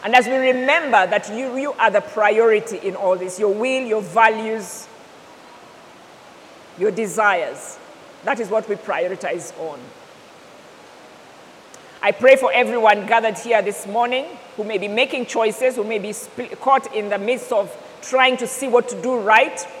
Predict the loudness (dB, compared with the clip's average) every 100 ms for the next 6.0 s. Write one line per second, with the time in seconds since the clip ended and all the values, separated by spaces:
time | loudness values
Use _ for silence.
0 | -18 -6 0 2 0 0 2 4 2 0
1 | -4 -6 -2 -2 0 -2 -2 -4 -4 -4
2 | -10 -16 -20 -20 -2 2 4 6 6 4
3 | 4 4 4 4 -2 -16 -20 -20 -4 0
4 | 0 0 0 6 6 6 0 0 -2 -2
5 | -2 0 0 0 -2 -2 -6 -8 -6 -8